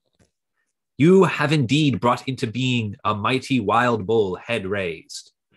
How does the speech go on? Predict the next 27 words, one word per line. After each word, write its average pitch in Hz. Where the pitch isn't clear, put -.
There 117
is 151
no 135
rival 113
who 101
can 110
raise 123
weapon 117
against 113
him. 87
His -
fellows 160
stand 143
alert, 139
attentive 147
to 120
his 107
orders. 95
Gilgamesh 156
does 120
not 139
leave 135
a 107
son 123
to 117
his 110
father. 90